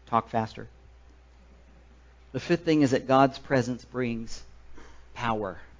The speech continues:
Somebody say power. I like power.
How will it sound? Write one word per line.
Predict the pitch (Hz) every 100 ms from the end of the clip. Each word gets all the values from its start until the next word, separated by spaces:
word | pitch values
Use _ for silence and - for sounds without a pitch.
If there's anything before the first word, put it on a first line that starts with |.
| -
Somebody | - 156 117
say | 113
power. | - 117 104 101 98 - - - - - - - - - - -
I |
like | 135 135 -
power. | 123 95 98